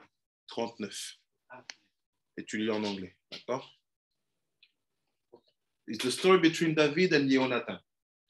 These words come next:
C'est l'histoire entre David et Yonatan. Yonatan is the son of Shaul.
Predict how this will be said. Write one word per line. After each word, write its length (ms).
C'est 120
l'histoire 240
entre 120
David 300
et 40
Yonatan. 480
Yonatan 440
is 140
the 100
son 340
of 140
Shaul. 560